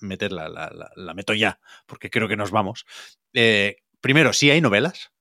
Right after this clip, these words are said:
de Indiana Jones, unas cuantas. Y, y después el juego este cancelado, es verdad, no recordaba yo qué, qué, qué pasó al final. Se anunció como Indiana Jones and the Staff of Kings.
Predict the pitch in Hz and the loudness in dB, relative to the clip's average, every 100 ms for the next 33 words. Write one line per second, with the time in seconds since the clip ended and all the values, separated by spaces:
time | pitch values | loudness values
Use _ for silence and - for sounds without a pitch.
0 | - 113 110 110 98 120 185 - _ _ | -2 -2 0 0 0 -2 -6 -16 _ _
1 | _ - 117 - 107 156 - _ _ _ | _ -10 -8 -6 -8 -8 -12 _ _ _
2 | - - _ _ _ - 147 135 120 117 | -20 -20 _ _ _ -4 0 2 2 -2
3 | - 131 110 - 190 170 110 175 240 - | -2 -2 -2 0 2 2 0 2 2 2
4 | 196 165 156 190 160 - _ - - 120 | 0 0 2 4 2 -2 _ -20 -18 -20
5 | - 127 156 127 160 113 131 156 151 139 | -8 0 2 4 2 2 2 2 2 4
6 | 120 117 113 101 - 110 90 - 113 101 | 4 4 2 0 -2 -2 -2 -4 -2 -2
7 | 92 - 123 113 131 117 104 131 - _ | -6 -6 -6 -2 0 0 0 -2 -4 _
8 | - - - - _ _ _ _ - 143 | -20 -18 -18 -20 _ _ _ _ -2 0
9 | 131 110 170 190 180 147 - 151 120 123 | 0 0 0 2 2 0 0 -2 0 0
10 | 170 151 110 110 143 170 190 - _ - | 2 0 -2 -2 0 0 -4 -8 _ -6
11 | 123 113 113 - 156 165 - _ _ _ | -4 0 -2 0 0 0 -2 _ _ _
12 | _ - 123 - 180 135 82 - - | _ -8 -6 -4 -4 -6 -6 -6 -6